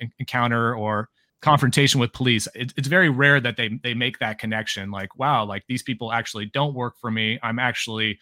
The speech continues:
my own first responder. I'm actually in charge of my own health, my own safety, my own protection." And yeah, I think there, there must be more to the equation, because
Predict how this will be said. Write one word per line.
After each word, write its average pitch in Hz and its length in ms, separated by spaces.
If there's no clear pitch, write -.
my 110 200
own 170 260
first 143 320
responder. 113 640
I'm 110 100
actually 120 380
in 110 80
charge 120 320
of 107 80
my 107 180
own 120 140
health, 117 400
my 110 140
own 117 160
safety, 113 400
my 107 220
own 123 160
protection." 107 680
And 127 340
yeah, 156 200
I 156 80
think 269 300
there, 175 240
there 170 80
must 214 240
be 170 100
more 143 280
to 139 100
the 127 80
equation, 110 640
because 113 400